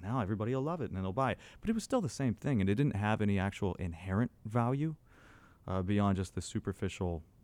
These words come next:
aspects of the product itself. And, and I was volunteering a ton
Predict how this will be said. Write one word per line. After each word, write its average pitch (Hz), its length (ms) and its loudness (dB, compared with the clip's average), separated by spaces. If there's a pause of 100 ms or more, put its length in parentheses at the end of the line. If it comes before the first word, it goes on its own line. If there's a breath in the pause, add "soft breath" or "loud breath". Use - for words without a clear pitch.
(100)
aspects 95 440 -6
of 95 60 -6
the 95 60 -6
product 90 380 -4
itself. 147 420 0 (440 soft breath)
And, 98 420 2 (280)
and 98 200 -2
I 110 100 4
was 104 120 4
volunteering 113 600 4
a 90 40 0 (120)
ton 156 340 0